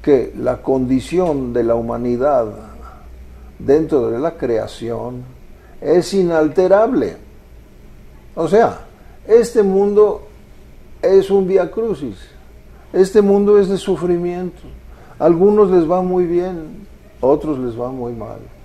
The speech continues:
La esperanza de la humanidad está en, en el más allá, en la vida después de la muerte, cuando los que se han portado bien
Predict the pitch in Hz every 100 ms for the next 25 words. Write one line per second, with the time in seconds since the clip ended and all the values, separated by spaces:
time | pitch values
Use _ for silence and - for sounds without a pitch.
0 | - - - 151 151 170 165 196 202 -
1 | 175 170 - - - 120 131 131 127 135
2 | 123 127 127 151 147 - - - - 147
3 | - - 147 135 - - - - - -
4 | - - 120 117 120 120 120 120 - -
5 | - - - - - - - - - -
6 | - - 135 127 120 123 131 135 123 117
7 | 113 113 - - - - 143 143 131 127
8 | 151 147 143 - - - 127 - - 139
9 | 139 139 127 127 131 120 120 131 - 135
10 | 123 120 120 120 - 104 131 160 156 127
11 | 120 127 117 113 127 135 139